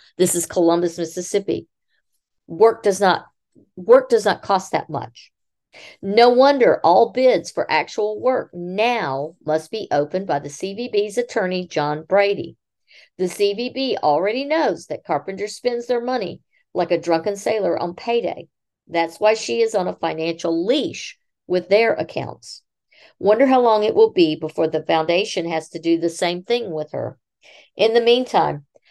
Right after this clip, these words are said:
they need to lock up their wallets and handbags to prevent her from picking their pockets and their accounts clean.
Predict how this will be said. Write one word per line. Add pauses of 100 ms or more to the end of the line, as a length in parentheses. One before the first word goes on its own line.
(140)
they
need
to
lock
up
their
wallets
and
handbags
to
prevent
her
from
picking
their
pockets (100)
and
their
accounts
clean.